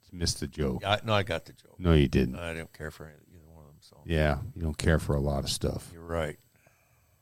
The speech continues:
Speaker 2: I'm a, I'm a grumpy old fucker.
Speaker 1: Yeah, if it don't fit my fucking,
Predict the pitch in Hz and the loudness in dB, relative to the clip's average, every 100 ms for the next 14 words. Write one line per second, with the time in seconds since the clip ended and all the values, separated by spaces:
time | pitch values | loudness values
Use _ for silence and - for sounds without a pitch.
0 | _ _ _ _ _ _ _ 82 92 82 | _ _ _ _ _ _ _ -4 -4 -4
1 | 71 - - 147 - - - - _ _ | -10 -6 -6 -6 -8 -8 -12 -20 _ _
2 | 95 101 - 82 76 71 - - - 73 | 0 2 2 0 -4 -8 -16 -20 -16 -16
3 | - - - 104 113 95 95 120 160 185 | -16 -20 -2 4 6 6 4 4 8 8
4 | 135 165 156 147 147 - 135 135 139 120 | 8 6 6 6 4 6 4 6 4 2